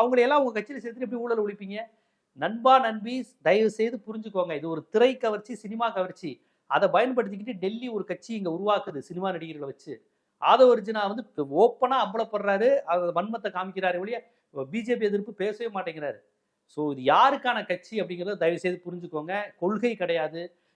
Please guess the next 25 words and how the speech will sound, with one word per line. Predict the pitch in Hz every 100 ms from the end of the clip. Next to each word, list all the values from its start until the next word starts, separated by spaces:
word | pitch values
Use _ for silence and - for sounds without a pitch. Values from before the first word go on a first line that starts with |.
| -
இலவசங்களை | 202 247 240 208 196 170
ஒழிப்போம்னாங்க, | 196 196 190 165 147 151 151
இலவசங்களை | 175 220 214 196 175
ஒழிப்போம்னு | 185 190 196 170
மிக்ஸி | - 202
டிரைவரெல்லாம் | 180 170 170 180
போட்டு | 175 175 156
உடைச்சு | 165
சர்க்கார் | 175 165 160 185 180
படத்துல | 170 180 185
"ஒரு | 233 233 233
வீரல் | 233 240 233 220 _ _ _ -
புரட்சியே" | 220 220 - 214 208
அப்படின்னாரு. | 165 170 147 131 170 - _ _ _ -
இப்ப | 214 240 247
என்னன்னா, | 240 247 202
பைக் | 214 208
இதெல்லாம் | 220 208 202 185
வழங்குவோங்கிறாங்க. | 185 185 170 151 143 175
அப்புறம் | 180 202 220
இலவசங்களை | 214 254 254 233 220
வழங்கிய | 196 208 208
ஜெயலலிதாவை | 180 180 214 208 196 196
புரட்சி | 202 196 208 -
தாய்ங்கிறாங்க. | 190 202 - _ _ 160 165 151 131 147